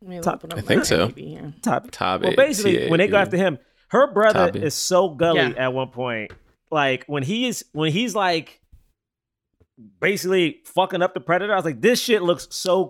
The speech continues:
Speaker 2: cool." And, like, she's, like, making weapons. And I was like, "This, this is the tag team." I actually thought the movie was gonna end. I, I, they gave me hope. I thought the movie was gonna end with both of them living. So, bro, like, this would have been you. This would have been your character in the horror
Speaker 1: Yep.
Speaker 2: movie.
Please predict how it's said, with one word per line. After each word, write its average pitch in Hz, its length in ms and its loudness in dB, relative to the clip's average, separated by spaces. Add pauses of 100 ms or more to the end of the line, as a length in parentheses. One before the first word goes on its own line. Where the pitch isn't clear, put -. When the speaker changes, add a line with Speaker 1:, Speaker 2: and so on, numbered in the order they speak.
Speaker 2:
cool." 180 420 -2 (200)
And, 175 140 0
like, 151 160 0
she's, 208 240 -4
like, 190 160 2
making 180 300 -2
weapons. 196 460 2
And 180 100 0
I 190 60 4
was 202 80 2
like, 147 60 -8
"This, 254 180 0
this 311 220 0
is 277 80 -10
the 247 100 2
tag 214 400 0
team." 190 420 -4 (380)
I 254 280 2
actually 185 300 0
thought 170 160 -2
the 139 60 -6
movie 156 140 2
was 151 120 0
gonna 127 180 -2
end. 127 560 -4 (880)
I, 143 60 2
I, 196 280 0
they 165 100 -2
gave 165 180 -2
me 156 100 -2
hope. 110 240 -2
I 127 80 -2
thought 185 140 0
the 170 60 -4
movie 165 160 -2
was 160 120 -4
gonna 143 160 -2
end 123 480 -2 (340)
with 120 160 -6
both 139 220 0
of 143 40 0
them 120 120 -2
living. 131 300 -2
So, 147 120 -4
bro, 185 140 2
like, 143 140 2
this 180 140 -2
would 185 80 0
have 160 60 -6
been 156 140 -2
you. 117 160 -6
This 104 140 -8
would 175 80 -4
have 160 60 -10
been 160 120 -6
your 147 120 -2
character 123 400 -4
in 117 80 -6
the 113 60 -6
horror 113 200 -2
Speaker 1:
Yep. - 180 2
Speaker 2:
movie. - 140 -16